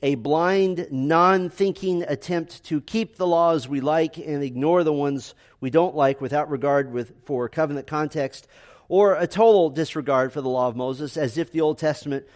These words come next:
really has nothing to say to us in principle. So we don't want to fall into either of those mistakes. But before we really get rolling, uh, tonight, among other things, we are talking about tattoos, because the text does. And, and so this is not a topic we've just picked out of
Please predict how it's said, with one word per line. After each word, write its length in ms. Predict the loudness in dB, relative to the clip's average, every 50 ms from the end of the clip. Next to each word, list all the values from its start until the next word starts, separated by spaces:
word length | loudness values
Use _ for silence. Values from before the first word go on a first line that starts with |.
| _ _ _ _
really 200 | 2 4 6 6
has 180 | 6 6 4
nothing 340 | 2 -2 -2 -2 -2 -4 -4
to 160 | -4 -4 -8
say 320 | -8 -6 -2 0 0 0 0
to 220 | -2 0 0 0
us 200 | 0 -2 -4 -6
in 120 | -10 -10 -8
principle. 560 | -6 -6 -6 -6 -8 -10 -8 -8 -10 -10 _ _ _ _ _ _ _ _ _ _ _ _ _ _ _
So 120 | -2 4
we 120 | 4 6 6
don't 120 | 6 4
want 140 | 4 2 2
to 40 | 2
fall 300 | 2 4 4 4 4 4
into 160 | 0 -2 -2
either 280 | -4 0 0 0 0
of 40 | 2
those 220 | 0 0 0 0 -4
mistakes. 720 | -10 -12 -2 0 2 2 2 0 -6 -16 -16 -16 -18 _ _ _ _ _ _ _ _ _ _ _
But 220 | 0 0 0 2 2
before 380 | -2 -4 2 2 4 4 6
we 180 | 4 4 0 0
really 300 | 0 0 4 4 4 4
get 200 | 4 2 0 2
rolling, 540 | 2 2 2 4 4 2 2 0 -2 -4 -8
uh, 200 | -10 -12 -12 -12
tonight, 460 | -8 -6 -2 0 0 2 2 0 0
among 280 | 0 -2 0 0 0 0
other 160 | 0 0 0
things, 340 | -2 -2 -2 -4 -4 -6 -8
we 180 | -2 0 2 2
are 80 | 2 0
talking 420 | 0 -2 -2 -2 -2 -6 -2 -2
about 360 | -2 0 2 0 0 0 -2
tattoos, 800 | -8 -8 -8 -8 -8 -8 -6 -4 -2 -2 -2 -2 -4 -10 -14 -20 _ _ _ _ _ _
because 340 | -6 -2 0 0 0 0 -4
the 100 | -12 -10
text 440 | 0 0 0 0 0 -10 -18 -4
does. 380 | -2 0 0 0 -2 -8 -12 -20 _ -20 -20 -20 _ _
And, 180 | -4 -4 -2 0
and 180 | -2 -2 -2
so 240 | -2 0 2 2 2
this 220 | 2 0 -2 -2
is 100 | -8 -4
not 220 | -2 -2 0 0 0
a 40 | -2
topic 400 | -2 -2 -2 -2 -2 -4 -4 -4
we've 140 | -4 -4
just 220 | -4 -6 -12 -12 _
picked 260 | -4 -4 -4 -2 0
out 160 | 2 2 2
of 180 | 2 0 -2